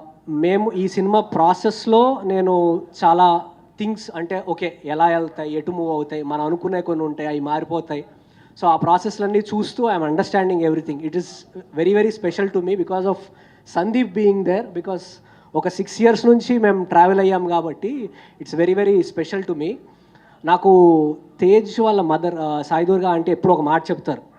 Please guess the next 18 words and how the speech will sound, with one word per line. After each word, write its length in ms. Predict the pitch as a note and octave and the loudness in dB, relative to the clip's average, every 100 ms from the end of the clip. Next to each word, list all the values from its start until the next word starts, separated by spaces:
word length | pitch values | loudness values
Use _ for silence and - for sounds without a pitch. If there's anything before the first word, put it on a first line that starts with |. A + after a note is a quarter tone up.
| - D3 | -14 -6
ఏంటంటే, 580 | D#3+ E3+ D#3+ F#3+ B3 G#3+ C#3+ | -2 -2 -2 -4 -6 -4 -2
"ఒకే 320 | D#3+ G#3+ G#3+ | 0 2 2
ఇంట్లో 320 | G#3+ G#3+ G#3+ | 0 0 0
పుట్టిన 360 | G3+ G3 F#3+ F#3+ | 0 -2 -2 -2
అన్నదమ్ములకు 500 | F3 - F3+ F#3+ F#3+ | 0 0 0 -2 -2
కూడా 160 | F#3+ | -2
డిఫరెన్సెస్ 500 | F3+ E3 F3+ F3 F3 | 0 0 0 -2 -2
ఉంటాయిరా, 480 | E3 D#3 D#3 D3+ C4 - _ _ - _ _ | 0 0 -2 -2 -6 -10 _ _ -20 _ _
కానీ 440 | - F#3 A3+ D#4+ E4 - | 2 2 2 -2 -6 -4
మీరు 220 | E3+ F#3+ | 2 2
ఎప్పుడు 500 | F#3 - B3+ C4+ B3 - | 2 0 2 2 0 0
ఒక్క 300 | F3 - G#3+ | 0 2 4
ఐడియాలజీ 580 | G3+ G3+ A3+ A3+ A3 | 6 6 6 6 4
నమ్ముకొని 680 | A3 F#3 G3+ G3+ A3 A3+ D#4+ - F3+ | 2 2 2 4 4 2 -2 -4 -2
మీరు 140 | F#3 | 0
హిట్ 200 | G3+ G3+ | 0 2
కొట్టండి 360 | F#3+ F3+ D3+ C#3+ | 2 2 -2 -4
అంతే." 320 | D3 C#3+ | -4 -6